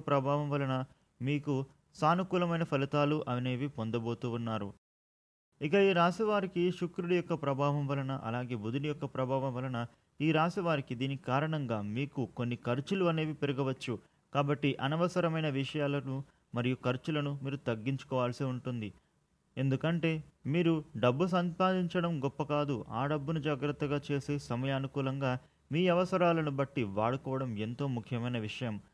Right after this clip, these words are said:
కాబట్టి డబ్బులు వచ్చాయి కదా అని వాటిని లగ్జరీలకు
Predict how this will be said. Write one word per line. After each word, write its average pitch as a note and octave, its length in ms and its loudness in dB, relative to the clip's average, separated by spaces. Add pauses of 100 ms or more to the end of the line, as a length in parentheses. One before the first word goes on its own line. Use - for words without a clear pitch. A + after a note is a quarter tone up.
(1000)
కాబట్టి D3 340 2 (160)
డబ్బులు C#3+ 320 2 (120)
వచ్చాయి D#3 340 2
కదా D3+ 260 0 (120)
అని C3 120 0
వాటిని B2+ 360 -2
లగ్జరీలకు C3 680 -2